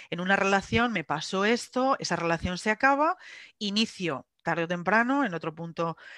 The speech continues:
en otra línea del tiempo, un poco más adelante, otra relación nueva y, oye, se me vuelve a repetir lo mismo.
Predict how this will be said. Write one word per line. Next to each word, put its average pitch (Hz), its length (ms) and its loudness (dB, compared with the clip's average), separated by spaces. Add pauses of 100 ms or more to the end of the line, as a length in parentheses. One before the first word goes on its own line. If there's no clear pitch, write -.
(160)
en 170 120 -8
otra 170 160 2
línea 170 220 0
del 165 80 -2
tiempo, 180 200 -6
un 170 60 -6
poco 170 140 -2
más 170 160 -2
adelante, 185 440 2
otra 175 280 0
relación 185 480 0
nueva 285 420 2
y, 185 120 -2
oye, 165 240 -4
se - 220 -6
me 175 100 -4
vuelve 190 300 0
a 185 60 2
repetir 170 440 -6
lo 151 120 -6
mismo. - 340 -14